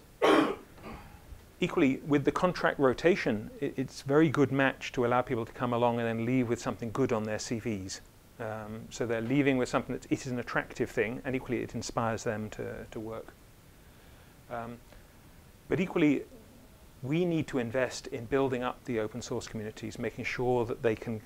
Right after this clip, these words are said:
remain sustainable. And this means helping out on things like governance. So a number of members serve on boards of open source foundations.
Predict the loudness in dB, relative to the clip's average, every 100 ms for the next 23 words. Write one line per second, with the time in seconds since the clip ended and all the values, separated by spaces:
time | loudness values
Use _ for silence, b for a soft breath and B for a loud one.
0 | -8 -4 -2 -4 -4 -8 -4 -4 -2 -6
1 | -10 -10 -6 -4 -2 -2 -4 -2 -2 -2
2 | -4 -2 -4 -6 -6 -2 -2 0 2 2
3 | 0 -6 -6 -10 -12 -16 -4 0 0 -2
4 | -2 -2 0 0 0 0 -2 -2 2 2
5 | 2 0 -2 2 4 4 2 -2 -2 -4
6 | -4 -6 -4 -6 -6 -6 -4 -4 -4 -8
7 | -10